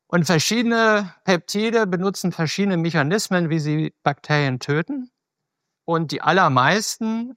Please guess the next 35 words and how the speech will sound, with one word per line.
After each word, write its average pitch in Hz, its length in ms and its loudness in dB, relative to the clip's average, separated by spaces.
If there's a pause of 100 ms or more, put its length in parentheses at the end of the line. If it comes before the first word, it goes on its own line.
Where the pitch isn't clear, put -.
machen 170 320 -2
das 151 200 -2
so, 170 240 2
dass 156 260 -2
sie 139 100 -8
die 135 180 -6 (140)
Oberfläche, 180 640 0
die 143 80 -6
Membran 135 920 0
der 147 100 -4
Bakterien 147 500 -4
zerstören. 147 680 -6 (640)
Und 143 180 -4
dann 151 160 0
bilden 160 220 0
sich 139 160 -6
Löcher 202 320 -2
in 185 80 -2
der 175 100 0
Membran 160 800 2 (320)
und 147 200 -2
die 143 80 -2
Zelle 143 300 0
läuft 120 320 -4
aus 127 240 -2
und - 140 -10
ist - 160 -14
tot. 92 300 -14 (580)
Ja? 120 220 -10 (580)
Viele 170 160 4
Antibiotika 170 800 2
wirken 170 320 2
in 170 240 2
der 131 180 4
Zelle 113 440 -6